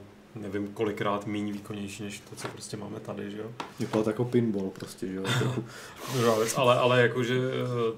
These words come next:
Speaker 1: to mi nepřijde vlastně, tyhle ty srovnání jsou takový jako, eh, když prostě máš věc, která je dedikovaná
Speaker 2: Jasně,
Speaker 1: na,
Speaker 2: no.
Speaker 1: na jeden konkrétní úkol, nebo tak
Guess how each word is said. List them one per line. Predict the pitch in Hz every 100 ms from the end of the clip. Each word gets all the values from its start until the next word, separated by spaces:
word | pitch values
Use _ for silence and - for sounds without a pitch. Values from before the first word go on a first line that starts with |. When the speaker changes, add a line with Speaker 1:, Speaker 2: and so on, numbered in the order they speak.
| -
Speaker 1:
to | 127 - - - 135 127
mi | 123 120 120 117
nepřijde | 113 -
vlastně, | 113 - 110 - -
tyhle | 110
ty | 110 123
srovnání | 107 101 104
jsou | 107
takový | 104 - 104
jako, | 101 - 98 - - - - - - -
eh, | - 101 -
když | 110 -
prostě | - -
máš | 110 110
věc, | 98 98
která | - 110
je | 107
dedikovaná | 98 104 107 104 104 104 104 - - - -
Speaker 2:
Jasně, | 107 - 113
Speaker 1:
na, | 98
Speaker 2:
no. | 101 104 107 107 110 107
Speaker 1:
na | 107 104 104
jeden | 107 104 104
konkrétní | 101 104 101 110
úkol, | 101 107 104
nebo | 104 98
tak | 92 101